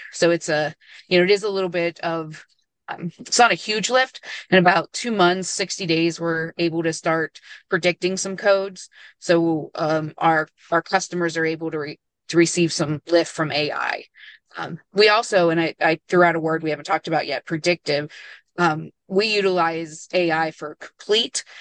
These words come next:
So we're giving you your I C D, your C P T, your modifiers. Um, and then we also predict based on, uh, clinical documentation. So we're giving them a little bit of a head start as far as,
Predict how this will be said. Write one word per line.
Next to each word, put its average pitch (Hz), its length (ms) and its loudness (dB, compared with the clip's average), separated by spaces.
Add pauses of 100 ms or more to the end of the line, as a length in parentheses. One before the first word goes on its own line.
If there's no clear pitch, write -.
(120)
So 170 240 4
we're 160 120 -2
giving 180 340 -2
you 180 140 2
your 160 220 -4
I 160 140 -2
C 151 240 -10
D, 165 320 2
your 139 160 -10
C 185 200 -6
P 185 120 -10
T, 165 200 0
your 151 140 0
modifiers. 151 800 -2 (260)
Um, 170 200 2
and 175 120 2
then 180 120 2
we 170 160 0
also 165 260 -4
predict - 580 -6
based 151 320 -2
on, 147 460 -4
uh, - 160 0
clinical 151 340 -2
documentation. 139 840 -2
So 165 140 2
we're 156 200 0 (360)
giving 220 200 2
them 196 140 0
a 180 40 0
little 196 220 0
bit 180 140 -4
of 165 60 -4
a 156 40 -8
head 160 240 -8
start 143 540 -4 (200)
as 160 220 -2
far 147 240 4
as, 147 400 -4